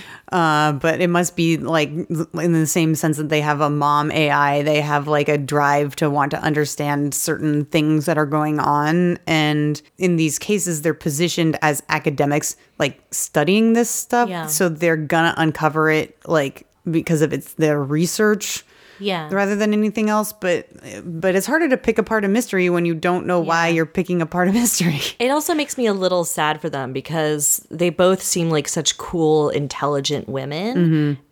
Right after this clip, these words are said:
Speaker 2: and, uh, who probably want to understand things for their own understanding. And to think that, uh, there's, like, a secret mission behind their life choices will probably be disappointing to them.
Speaker 1: Yeah, it's hard. It's,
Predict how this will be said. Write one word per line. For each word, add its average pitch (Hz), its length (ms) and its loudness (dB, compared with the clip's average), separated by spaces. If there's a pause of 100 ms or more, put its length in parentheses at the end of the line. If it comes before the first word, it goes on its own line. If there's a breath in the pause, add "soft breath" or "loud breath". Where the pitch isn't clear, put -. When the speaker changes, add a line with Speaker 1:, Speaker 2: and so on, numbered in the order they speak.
Speaker 2:
and, 160 580 -4 (120)
uh, 147 460 -4 (1040)
who 185 120 -6 (140)
probably 165 460 -2
want 160 180 0
to - 120 -2
understand 156 520 -2
things 165 320 0
for 170 120 0
their 151 200 0
own 156 160 0
understanding. 165 880 2
And 156 320 0 (140)
to 170 120 -2
think 170 560 -2
that, 156 480 0
uh, 143 240 0
there's, 147 220 0
like, 147 100 -4
a 143 60 -4
secret - 320 -2
mission 151 260 0
behind 147 500 -2
their 143 200 -2
life 131 240 -2
choices 185 600 2
will 165 520 4
probably 175 560 2
be 143 240 -4
disappointing 151 640 -2
to - 120 -4
them. - 300 -4 (340 loud breath)
Speaker 1:
Yeah, 156 600 2 (100)
it's 226 180 -2
hard. 240 360 0
It's, 214 240 -4